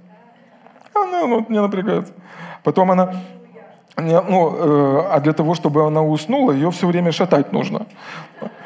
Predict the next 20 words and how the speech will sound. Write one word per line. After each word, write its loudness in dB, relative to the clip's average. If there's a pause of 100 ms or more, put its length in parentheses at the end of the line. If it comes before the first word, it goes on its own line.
(280)
Ну, 2
не 2
сильно, 0
но 0
подшатывает. 0 (460)
Ну, 2
коляску, 4
не 0
её, 2
я 0
извиняюсь. -4 (880)
И 6
она, 4
я 2
так 0 (420)
уже 2
устал, 4
думаю: 0
«Господи», -4 (120)
думаю, -2